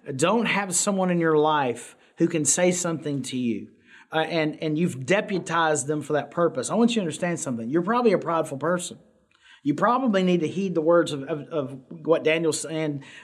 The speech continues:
uh, by way of Nebuchadnezzar through this story. Because it's a dangerous place to be when no, you don't allow anyone to speak into your life. Verse nineteen, "And then Daniel, whose name was Belshazzar,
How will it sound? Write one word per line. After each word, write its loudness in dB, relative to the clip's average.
uh, -2
by 0
way 4
of 0
Nebuchadnezzar -2
through -6
this -4
story. 2
Because 0
it's -2
a 0
dangerous 4
place -2
to -6
be 4
when -2
no, 0
you -2
don't 2
allow -2
anyone 4
to -2
speak -2
into -2
your 2
life. 2
Verse 2
nineteen, -2
"And 2
then 2
Daniel, 4
whose 0
name 2
was 2
Belshazzar, 0